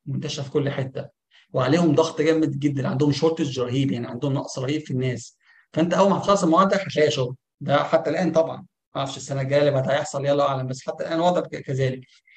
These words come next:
مفيش حد ي-، مجرد ما بيخلص البتاع دوت بيمسكوا فيه، حتى اللي هو بيتدرب عنده بيمسك فيه عشان ما يسيبوش، لأن عندهم نقص شديد. الشركات الوضع مختلف طبعًا، لأن العدد اللي بيشتغل فيها أقل طبعًا من الصيدليات، فمنطقي عليها competition أعلى.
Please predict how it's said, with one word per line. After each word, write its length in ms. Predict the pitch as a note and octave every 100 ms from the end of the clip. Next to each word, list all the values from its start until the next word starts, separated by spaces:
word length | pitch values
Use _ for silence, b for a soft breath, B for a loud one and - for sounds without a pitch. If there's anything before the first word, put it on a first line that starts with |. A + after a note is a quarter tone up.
| b
مفيش 280 | C#3 - E3+
حد 360 | - F3+ D#3 C3+
ي-، 220 | - C#3
مجرد 320 | C3 E3 F#3
ما 100 | E3
بيخلص 480 | D3+ D3 F#3+ F3+ D#3+
البتاع 520 | D3+ C3+ C3 C3+ E3+
دوت 320 | F#3+ G3+ F#3+ - -
بيمسكوا 380 | D3 B2+ F#3+ F3
فيه، 120 | D#3
حتى 220 | C3+ -
اللي 200 | C#3 C3
هو 80 | D3+
بيتدرب 380 | D3+ C#3 F3 E3
عنده 220 | E3+ E3
بيمسك 300 | D3 E3 D#3+
فيه 240 | - E3+ D#3+
عشان 280 | - C3
ما 100 | C3
يسيبوش، 440 | C3+ D3 D3 F3 D#3
لأن 340 | C#3+ C3 C3 - b b
عندهم 240 | C#3 C#3+
نقص 220 | C#3 C3+ -
شديد. 360 | C3 C3 B2 - _ _ _ _ _ -
الشركات 400 | C#3+ F3+ F3 A#3+
الوضع 280 | A#3 A#3+ A#3+
مختلف 340 | A3+ A#3 A3+
طبعًا، 360 | - A3+ D#3+ C#3
لأن 100 | C#3
العدد 220 | C#3 F3
اللي 140 | F3+ D#3
بيشتغل 320 | C#3 F3+ D#3+
فيها 400 | G3 F#3 D#3+ F3
أقل 180 | F#3+ F3+
طبعًا 200 | F3+ F3
من 100 | F3+
الصيدليات، 640 | - E3 E3+ F3+ E3+ - -
فمنطقي 440 | C3+ C3+ F3+ E3
عليها 160 | D#3 D#3+
competition 560 | D#3+ C#3 D#3 E3 E3+
أعلى. 300 | E3+ D#3+ C3+